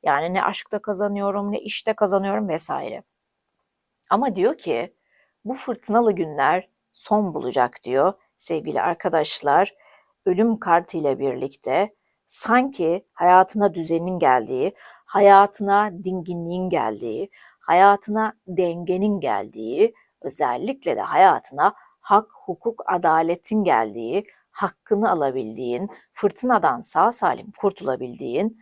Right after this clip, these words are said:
ve bir kutlama enerjisine doğru gittiğin bir süreç geliyor diyor. Bu mücadeleyi, bu hak hukuk mücadelesini kazanacaksın.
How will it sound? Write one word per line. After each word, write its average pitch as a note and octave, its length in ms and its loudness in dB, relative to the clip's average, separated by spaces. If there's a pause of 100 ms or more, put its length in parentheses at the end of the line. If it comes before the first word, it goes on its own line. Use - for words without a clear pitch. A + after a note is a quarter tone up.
(280)
ve G3 160 6
bir A3 220 2
kutlama E3+ 560 2
enerjisine D#3+ 840 0
doğru D3 260 2
gittiğin D#3 680 -6 (300)
bir A3+ 180 4
süreç F3+ 640 0
geliyor D#3+ 520 2
diyor. C3 280 0 (320)
Bu B3 100 -2
mücadeleyi, C3 1000 -2 (220)
bu G#3 120 2
hak G3+ 260 -2
hukuk - 420 -14
mücadelesini A2 1120 -6 (200)
kazanacaksın. D3 960 -2